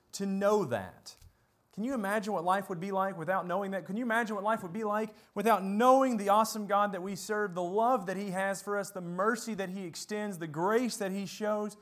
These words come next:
Can you imagine what it would be like?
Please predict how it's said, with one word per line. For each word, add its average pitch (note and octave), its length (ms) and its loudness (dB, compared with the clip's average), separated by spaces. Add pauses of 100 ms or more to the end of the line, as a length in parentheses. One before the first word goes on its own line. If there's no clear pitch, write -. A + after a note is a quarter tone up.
(440)
Can A3+ 180 0
you C4 220 0
imagine G#3 800 -2 (960)
what D#3+ 100 -10
it E3+ 60 -6
would E3 100 -8
be F#3 140 -8
like? - 180 -8